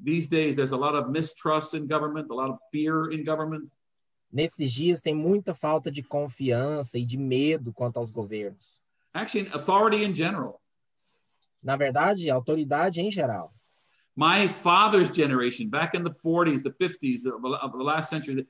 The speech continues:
Speaker 1: they had a lot of trust in government and a lot of trust in authority.
Speaker 2: A geração do meu pai, nos anos quarenta, cinquenta, eles tinham muita confiança nas autoridades.
Speaker 1: But my generation and the generations after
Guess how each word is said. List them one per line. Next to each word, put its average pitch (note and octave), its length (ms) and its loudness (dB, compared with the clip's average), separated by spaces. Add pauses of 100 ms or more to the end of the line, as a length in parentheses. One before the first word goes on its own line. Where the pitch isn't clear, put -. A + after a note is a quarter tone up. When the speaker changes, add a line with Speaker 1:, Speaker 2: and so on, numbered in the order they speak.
(140)
Speaker 1:
they G3+ 120 6
had A3+ 120 6
a F3 60 6
lot F3 220 6
of D3 180 -2
trust E3+ 320 0
in C3 140 -2
government A2+ 360 -2
and A2 100 -8
a A#2+ 40 -8
lot D#3+ 220 2
of D#3 60 -6 (100)
trust D#3+ 300 0
in C3 100 -2
authority. A2+ 480 -6 (680)
Speaker 2:
A C#3 280 2
geração D3+ 420 0
do E3 80 -4
meu C#3 180 0
pai, D3 460 2
nos B2 220 -2
anos C3+ 200 -6
quarenta, C3+ 540 -2
cinquenta, B2+ 920 -2 (300)
eles F#3 180 -2
tinham A3+ 160 -2
muita A3+ 480 2
confiança C#3+ 1080 -4
nas B2 400 -2
autoridades. A2 800 -6 (400)
Speaker 1:
But D3 140 0
my F#3+ 200 4
generation D#3+ 580 2
and B2+ 100 0
the C3+ 100 -2
generations F3 500 -2
after D#3+ 600 0